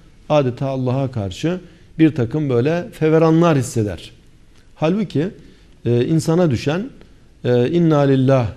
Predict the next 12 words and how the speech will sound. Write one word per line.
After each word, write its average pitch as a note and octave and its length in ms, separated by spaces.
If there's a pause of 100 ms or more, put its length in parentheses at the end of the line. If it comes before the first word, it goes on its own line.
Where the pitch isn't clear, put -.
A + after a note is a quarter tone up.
(100)
diyebilmek, A#2+ 640 (200)
yani C#3 300
biz F3 260
Allah'a B2+ 640
aidiz. - 580 (640)
Allah B2+ 520
bizde C3+ 300
dilediği B2+ 420
gibi C#3 260 (160)
tasarrufta D3 580
bulunur. A#2+ 360 (540)
Dilerse C3+ 680